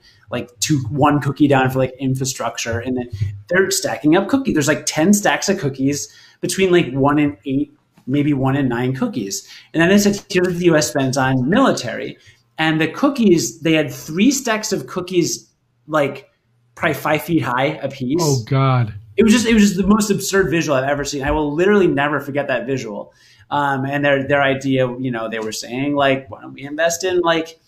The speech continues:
Speaker 1: productive instead of destructive things?"
Speaker 2: Yeah.
Speaker 1: I totally agree with. Um, and, uh, that's, that's been their thing. So, uh,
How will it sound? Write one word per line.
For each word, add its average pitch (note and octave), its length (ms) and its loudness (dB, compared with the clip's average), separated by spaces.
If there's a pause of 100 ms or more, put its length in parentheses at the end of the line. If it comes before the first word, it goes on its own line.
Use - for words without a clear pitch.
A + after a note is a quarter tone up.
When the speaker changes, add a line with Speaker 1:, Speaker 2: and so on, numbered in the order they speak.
(420)
Speaker 1:
productive E3+ 640 2
instead B2 320 -2
of C3 300 -4
destructive C#3 680 -6
things?" - 180 0
Speaker 2:
Yeah. D#3 380 4
Speaker 1:
I A2+ 140 -6 (160)
totally C#3+ 300 4
agree D3+ 240 2
with. G#2+ 340 -2 (400)
Um, A#2+ 500 0
and, C3 380 0
uh, A2+ 640 -2
that's, C3 240 -2 (100)
that's C#3+ 220 2
been C3+ 180 -4
their A#2 140 -4
thing. A#2 340 -6
So, A#2+ 400 -2
uh, G#2+ 460 -4